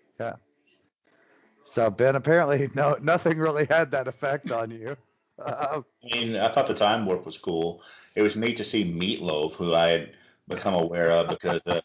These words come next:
Speaker 2: our mutual friend and my really good friend in high school, uh, William Thomason, was a big Meatloaf fan, and I was too. And I mean, that was around the time that Bat Out of Hell Two was coming out, so there was some
Speaker 1: Right.
Speaker 2: synergy there. But t-,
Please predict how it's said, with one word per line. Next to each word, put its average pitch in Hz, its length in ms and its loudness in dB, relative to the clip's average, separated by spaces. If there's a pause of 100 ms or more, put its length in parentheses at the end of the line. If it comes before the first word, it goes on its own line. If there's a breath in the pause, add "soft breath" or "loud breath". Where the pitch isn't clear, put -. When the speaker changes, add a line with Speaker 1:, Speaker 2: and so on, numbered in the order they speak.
Speaker 2:
our 92 220 0
mutual 90 440 -6
friend 85 480 -4
and 80 280 -6
my 85 160 4
really 82 340 0
good 78 180 -4
friend 82 220 -6
in 76 80 -6
high 87 280 0
school, 78 500 -4 (360 soft breath)
uh, 78 140 0
William 82 280 0
Thomason, 82 480 0
was 73 120 -10
a 78 60 -8
big 78 340 -2
Meatloaf 78 400 -2
fan, 73 380 -4
and 180 100 0
I 220 100 4
was 104 280 2
too. 82 320 2
And 92 80 4
I - 20 2
mean, 104 140 2
that 131 160 6
was 127 100 0
around 110 300 2
the 98 80 -4
time 101 400 -2
that 90 160 -2 (320 loud breath)
Bat 92 180 4
Out 92 140 2
of 87 60 -4
Hell 92 180 0
Two 92 220 -4
was 87 140 -4
coming 90 360 -6
out, 82 280 -2
so 87 120 -4
there 80 100 0
was 80 140 -4
some 85 80 -6
Speaker 1:
Right. 92 180 -4
Speaker 2:
synergy 92 180 -4 (220)
there. 85 400 -2 (540 loud breath)
But 127 400 2 (300 soft breath)
t-, - 120 -8